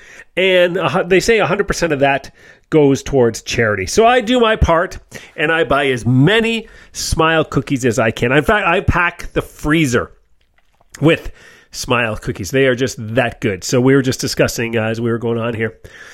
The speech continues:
um, just, uh, so, some funny things that happened to us today. Uh, if you follow me on Instagram, uh, you might see a post.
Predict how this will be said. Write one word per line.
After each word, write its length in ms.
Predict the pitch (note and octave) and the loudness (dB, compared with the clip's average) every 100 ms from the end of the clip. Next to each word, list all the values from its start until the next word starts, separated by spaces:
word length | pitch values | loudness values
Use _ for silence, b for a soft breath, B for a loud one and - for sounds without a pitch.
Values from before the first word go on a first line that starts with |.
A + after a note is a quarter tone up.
| B B B | B B B
um, 460 | A#2 A2+ A2 G#2 - B B B | -4 -2 -6 -10 -16 B B B
just, 240 | F#3+ - | -6 0
uh, 180 | C#3+ A#2+ | 0 0
so, 180 | - C#3+ | -2 -4
some 180 | C#3 A#2+ | -2 0
funny 240 | F3 C3+ | 2 0
things 220 | - B2 | 0 -2
that 100 | A2+ | 0
happened 260 | A2+ A#2+ A2+ | -2 -2 0
to 60 | A#2+ | -2
us 80 | |
today. 320 | - A#2+ C#3 - | 0 -2 -2 -4
Uh, 240 | E3 D3 D3 | -2 0 2
if 200 | G#3 - | 0 0
you 220 | A3 A3+ G#3+ | 4 4 4
follow 320 | A3+ B3 A#3+ | 2 0 2
me 100 | G#3 | 2
on 80 | F#3+ | 2
Instagram, 540 | G3 F3+ D#3 F3+ A#3 - - - | 2 0 0 0 -4 -12 -20 -2
uh, 180 | E3 D#3 | 2 2
you 200 | D#3+ D#3+ | 2 2
might 220 | D#3+ E3+ | 2 -2
see 240 | - F#3 F3 | -2 2 4
a 140 | D3+ | 4
post. 560 | - D#3 E3+ G#3 - | 2 0 0 -2 -10